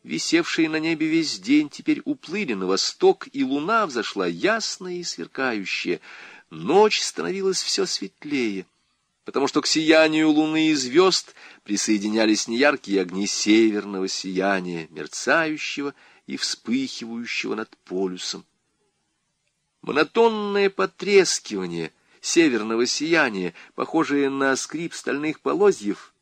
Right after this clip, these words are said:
по насту, слабо доносилось до ушей Казана и серой волчицы. Они пошли было прочь от туши лося,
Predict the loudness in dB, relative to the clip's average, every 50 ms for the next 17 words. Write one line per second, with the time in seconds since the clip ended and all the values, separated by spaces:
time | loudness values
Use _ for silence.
0 | _ -10 -8 -4 -2 -2 -4 -4 -6 -8 -8 -12 -12 -14 -16 -20 -12 -8 -8 -6
1 | -2 0 2 4 2 2 0 -2 -6 -6 -6 -10 -12 -12 -12 -12 -10 -8 -6 -6
2 | -8 -8 -8 -8 -8 -8 -6 -4 -2 0 0 -2 -2 -6 -6 -6 -4 -4 -2 -2
3 | -2 -2 -4 -6 -12 _ _ _ _ _ -14 -12 -10 -8 -4 -4 -4 -4 -2 -4
4 | -4 -6 -6 -8 -10 -10 -12 -14 -12 -14 -16 -16 -16 _ _ _ _ _ _ _
5 | _ _ _ _ _ _ _ _ _ _ _ _ _ _ _ _ _ _ _ _
6 | -2 -2 0 0 0 0 0 0 0 0 -4 -2 0 2 2 0 0 0 0 2
7 | 2 0 -2 -8 -8 -8 -8 -8 _ -6 -6 -6 -4 -4 -4 -4 0 0 -2 -2
8 | -2 -6 -8 -8